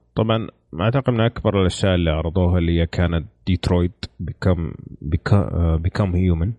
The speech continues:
طبعًا لعبة جديدة من، آه، مطورين، آه، هيفي رين. آه، وطبعًا سينمائية، ما كان فيها لعبة، بس فكرتها إنه،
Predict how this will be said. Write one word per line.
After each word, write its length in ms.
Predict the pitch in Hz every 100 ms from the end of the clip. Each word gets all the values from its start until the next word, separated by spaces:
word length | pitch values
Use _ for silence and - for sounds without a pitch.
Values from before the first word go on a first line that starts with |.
| - _ _ _ _ _ _
طبعًا 260 | - 95 98
لعبة 220 | 101 95
جديدة 460 | 87 87 98 95
من، 360 | 90 87 82 80
آه، 760 | 80 78 76 76 76 71 78 82 -
مطورين، 640 | 87 87 87 92 85 80
آه، 200 | 78 78
هيفي 200 | 85 85
رين. 300 | 87 90 98 113 - - - _ - _ _ _ _ _ _ _ _ _ _ - _ -
آه، 640 | - 85 85 85 82 80 -
وطبعًا 500 | 50 110 - 127 110
سينمائية، 480 | - 104 98 85 80
ما 140 | 87
كان 180 | - 82
فيها 180 | 80 78
لعبة، 220 | 82 82
بس 140 | 98
فكرتها 400 | - - 110 -
إنه، 300 | 101 101 98